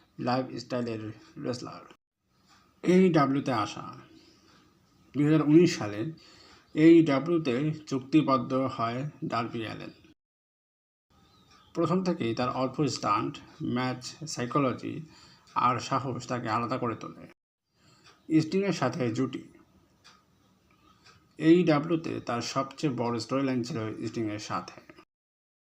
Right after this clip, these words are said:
তারা একসাথে ট্যাগ করে বহু ম্যাচ জিতেছে এবং ডার্বি আরও জনপ্রিয় হয়ে ওঠে।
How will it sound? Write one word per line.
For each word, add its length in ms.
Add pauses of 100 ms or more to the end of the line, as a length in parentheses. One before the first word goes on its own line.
(1400)
তারা 240
একসাথে 680
ট্যাগ 260 (100)
করে 260
বহু 420
ম্যাচ 340
জিতেছে 640 (460)
এবং 340
ডার্বি 360 (120)
আরও 320
জনপ্রিয় 480
হয়ে 200
ওঠে। 300